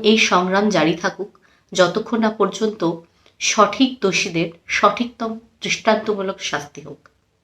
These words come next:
ভালো থাকবেন সবাই, সুস্থ থাকবেন।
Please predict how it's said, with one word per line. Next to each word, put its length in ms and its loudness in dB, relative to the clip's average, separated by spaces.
ভালো 240 4
থাকবেন 360 0
সবাই, 380 2
সুস্থ 320 -2
থাকবেন। 560 2